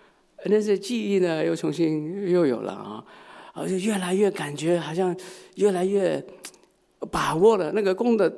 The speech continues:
那个，那个，那个位置又比较多一点了，一点点慢慢半弓、满弓这样子。到了最后，嗯，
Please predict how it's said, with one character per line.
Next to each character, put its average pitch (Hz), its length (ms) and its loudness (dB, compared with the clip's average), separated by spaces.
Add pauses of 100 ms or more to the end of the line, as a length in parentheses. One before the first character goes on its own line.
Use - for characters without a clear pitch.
那 214 140 4
个， 180 200 2
那 220 80 0
个， 180 280 2
那 202 100 2
个 180 80 -2
位 202 180 2
置 190 140 0
又 185 100 4
比 147 140 -2
较 147 220 -2
多 180 200 2
一 185 60 6
点 147 160 0
了， 117 240 -10
一 175 140 0
点 160 180 0
点 147 160 0
慢 170 180 0
慢 160 240 -2
半 160 220 0
弓、 165 160 0
满 139 220 0
弓 190 180 8
这 208 60 2
样 185 120 2
子。 143 140 -2 (640)
到 208 140 -2
了 185 80 -2
最 214 160 2
后， 190 100 0 (200)
嗯， 135 1400 -2